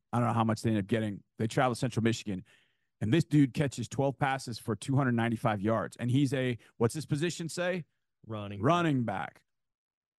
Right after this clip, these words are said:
Speaker 1: However, he catches twelve for two ninety-five. And it's not just we're throwing swing passes, throwing screens. They put him in the slot. He ran slants. They threw him, uh, slot fades out of the slot. I'm like, "Good Lord."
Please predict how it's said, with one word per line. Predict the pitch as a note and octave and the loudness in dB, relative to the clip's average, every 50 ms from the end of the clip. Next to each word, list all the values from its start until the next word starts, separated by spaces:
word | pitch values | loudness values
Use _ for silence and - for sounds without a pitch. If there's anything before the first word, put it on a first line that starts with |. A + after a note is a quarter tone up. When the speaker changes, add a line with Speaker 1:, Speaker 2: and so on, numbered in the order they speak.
| _ - | _ -2
Speaker 1:
However, | G#2+ A#2 C#3+ E3+ F3+ E3 D3 C#3 C3 B2 A2 _ _ _ _ _ _ _ _ - | 2 2 4 4 2 2 2 2 2 0 -2 _ _ _ _ _ _ _ _ -6
he | C#3+ | 0
catches | - G#3 - - - | 0 0 0 -2 -6
twelve | - - D#3 C#3+ - | 0 2 2 2 2
for | A#2 | 0
two | - - D3 | -2 0 2
ninety-five. | C3+ B2+ A#2 A2 - A#2+ G2 D#2+ - - - | 2 2 2 2 2 0 0 0 -4 0 0
And | D#3 G3 | 2 2
it's | A3 - - | 2 0 -2
not | G3+ F3+ E3 - | -4 -4 -4 -2
just | - D#3+ - - | -4 -4 -2 -2
we're | D3 | -2
throwing | - - D3 C#3 C3 | 2 4 4 4 4
swing | - - B2 A#2+ A2 | 2 -2 -4 -4 -2
passes, | - A#2 G#2+ G#2 - A2+ G#2+ | 0 -2 -2 -2 -2 -6 -6
throwing | - A2 G#2 G2 | -4 -4 -4 -4
screens. | - - B2 A#2 G#2 F#2 - _ - - - - _ - | -4 -4 -2 -2 -2 -2 -4 _ -20 -20 -20 -16 _ -2
They | B2 | 0
put | - - D#3 | 2 4 2
him | C#3+ | 2
in | B2+ A2 | 2 0
the | G#2+ | -2
slot. | - - D3+ D#3 D#3 D#3 D3+ - _ _ _ | -4 -2 0 2 2 2 0 -2 _ _ _
He | - B2 | 0 2
ran | B2 A2+ G2+ G2+ | 2 2 0 -4
slants. | - - E3+ F3+ F3 E3 D#3+ - - - _ _ _ _ _ _ - | -2 -2 0 0 0 0 -2 -4 -8 -18 _ _ _ _ _ _ 0
They | A#2+ A#2+ | 0 2
threw | - C3 C3+ C#3 C3 | 4 4 4 4 4
him, | B2 A2+ G2 - _ - | 4 0 -2 -6 _ -2
uh, | A#2 G#2+ G#2+ A2 | -2 -2 0 -2
slot | - - C3 A#2 - - | -2 -4 -4 -4 0 2
fades | F3+ E3+ E3 E3 C#3 D#3 | 2 4 4 2 2 4
out | D#3 D3 | 4 4
of | D3 A#2+ | 2 0
the | - | -2
slot. | - D3 C#3+ C#3+ B2+ - | -4 -4 -2 -2 -2 -2
I'm | A#2+ A#2+ | -2 -2
like, | A#2 F2+ - - - _ _ _ - | -2 -2 -4 -8 -14 _ _ _ 2
"Good | - G3 - G#2 F#2+ G#2+ | 2 2 2 2 0 4
Lord." | A#2 D3+ E3 - - | 6 6 6 4 2